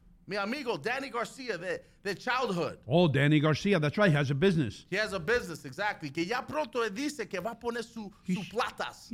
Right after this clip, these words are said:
Speaker 2: he should advertise here.
Speaker 1: He's Ecuadorian, so he calls, él dice dinero,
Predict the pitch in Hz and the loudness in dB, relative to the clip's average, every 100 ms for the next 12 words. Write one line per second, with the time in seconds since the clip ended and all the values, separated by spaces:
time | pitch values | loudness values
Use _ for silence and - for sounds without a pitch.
0 | - 165 196 240 220 226 233 226 214 208 | -4 -2 2 2 2 2 2 2 2 2
1 | 185 - 247 247 - _ - _ _ _ | 2 2 2 0 -6 _ -20 _ _ _
2 | 208 220 269 240 190 233 214 156 95 85 | -6 -2 -2 -2 0 2 2 -2 -4 -8
3 | 185 175 220 254 233 170 - 208 175 170 | -4 -2 -2 -2 -2 -4 -6 -6 -6 -8
4 | 240 240 220 202 208 254 262 | -8 -6 -6 -4 -2 -2 -2